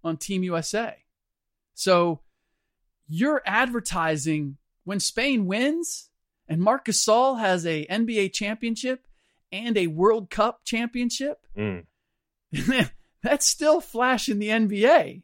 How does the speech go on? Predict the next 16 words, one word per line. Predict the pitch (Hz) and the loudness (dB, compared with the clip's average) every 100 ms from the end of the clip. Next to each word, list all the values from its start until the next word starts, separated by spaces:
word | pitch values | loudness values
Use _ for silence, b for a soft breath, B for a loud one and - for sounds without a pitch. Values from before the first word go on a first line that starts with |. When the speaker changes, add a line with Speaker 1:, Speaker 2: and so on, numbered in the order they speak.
| - | 4
Speaker 1:
That's | 151 302 | 6 6
still | - - 269 277 | 2 0 2 2
marketing | 220 240 - 240 220 202 | 2 0 -2 -6 -6 -4
the | 196 202 | -6 -6
N | 208 190 | -4 -6
B | 202 247 | -4 -2
A. | 240 131 - _ - | -2 -4 -12 _ -10
Ricky | 262 269 233 | -8 -2 -2
Rubio | 247 320 262 185 143 | -2 -4 -2 0 -2
being | 139 240 247 208 | -2 -4 -2 -4
the | 208 | -4
M | 247 247 | -2 -2
V | 208 | -4
P | 185 302 330 - - _ _ _ _ _ _ _ | -2 -2 -2 -6 -14 _ _ _ _ _ _ _
is | 226 - | -6 -4
still, | - 269 294 254 208 175 | -4 -2 6 6 6 2